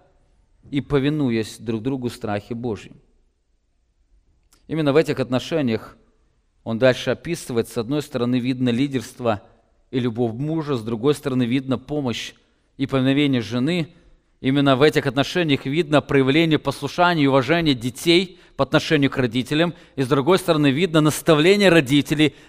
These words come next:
для своих детей. Именно эти отношения, повинуя страхе Божьим, оно наполняет или делает это с-, это время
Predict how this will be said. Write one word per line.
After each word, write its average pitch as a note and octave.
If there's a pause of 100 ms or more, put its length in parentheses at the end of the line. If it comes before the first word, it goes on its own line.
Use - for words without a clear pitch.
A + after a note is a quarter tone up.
для D3
своих B2
детей. C3+ (1700)
Именно E3+ (200)
эти G3
отношения, D#3+ (240)
повинуя D#3+
страхе C#3+
Божьим, C#3+ (760)
оно C#3
наполняет D3
или C3
делает D3+
это D3+
с-, -
это D3
время C#3